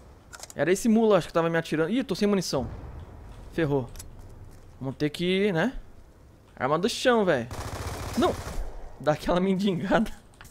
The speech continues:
Ah, opa! Toma. Headshot, hein?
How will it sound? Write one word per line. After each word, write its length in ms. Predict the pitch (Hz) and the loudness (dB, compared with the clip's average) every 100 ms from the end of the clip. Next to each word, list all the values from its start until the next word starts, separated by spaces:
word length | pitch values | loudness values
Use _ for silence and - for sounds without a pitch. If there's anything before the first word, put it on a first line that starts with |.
| - - - 311 349 311 262 196 - | -20 -20 -16 -12 -10 -8 -6 -6 0
Ah, 600 | 320 359 339 330 311 302 294 269 254 240 - | 2 2 2 0 -2 -4 -8 -8 -2 -2 2
opa! 380 | 294 349 - 294 - - - - - - - - - - - - - - - - - - - - - - - - | 4 4 4 4 4 0 -2 -2 -4 -2 -2 -2 -2 -2 -4 -4 -4 -4 -2 -2 -2 -4 -6 -8 -10 -14 -18 -16
Toma. 400 | - 123 131 123 107 - - - | -6 -2 0 0 -2 -12 -20 -10
Headshot, 640 | 120 123 - 139 139 - | -8 -8 -2 0 0 -2
hein? 100 | 147 | -8